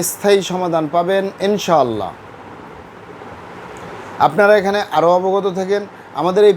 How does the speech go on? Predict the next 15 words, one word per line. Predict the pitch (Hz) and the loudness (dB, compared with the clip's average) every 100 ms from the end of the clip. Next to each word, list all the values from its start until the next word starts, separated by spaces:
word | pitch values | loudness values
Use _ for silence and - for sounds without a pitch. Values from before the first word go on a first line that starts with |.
| 175 | 2
প্রিয় | 190 190 175 | -2 0 0
মাতৃভূমি | 156 175 180 202 202 170 | -2 -4 -4 -4 -2 -2
বাংলাদেশের | 165 165 175 202 196 | 0 -2 0 0 0
ভিতরে | 185 180 160 - - - 127 | 0 0 0 -4 -16 -6 0
যত | 175 190 - | 2 0 -2
সুনামধন্য | 175 196 233 220 180 135 107 - - - 107 110 | 0 2 2 0 0 -2 -4 -10 -16 -18 -10 -2
ভালো | 151 196 226 | 2 4 6
ভালো | 202 175 156 | 4 4 2
ইউনানি, | 175 202 208 196 185 | 2 2 0 -4 -2
আয়ুর্বেদিক | 180 185 185 175 180 | -2 -2 -4 -4 -4
এবং | 180 160 | -4 -4
হার্বাল | 170 190 180 165 | -2 0 0 0
মেডিসিন | 170 165 175 165 | -2 -2 -4 -2
কোম্পানিগুলো | 156 156 175 180 185 | -2 -2 -2 0 2
রয়েছে, | 190 190 175 | 2 0 -2